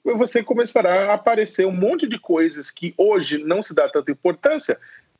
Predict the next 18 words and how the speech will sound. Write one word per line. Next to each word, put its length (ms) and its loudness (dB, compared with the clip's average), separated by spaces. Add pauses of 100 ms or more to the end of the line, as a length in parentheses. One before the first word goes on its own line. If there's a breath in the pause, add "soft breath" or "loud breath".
(240)
pra 160 2
se 140 -4
dar 160 0
importância. 480 -2
O 40 -12
próprio 360 -2
no 80 -4
T-, 260 0
Tribunal 380 -2
Superior 380 -2
Eleitoral 560 2
há 80 4
uma 160 -2
discussão 420 -6
a 60 -2
respeito 520 -2 (240 soft breath)
se, 560 -4 (220 soft breath)
é, 460 4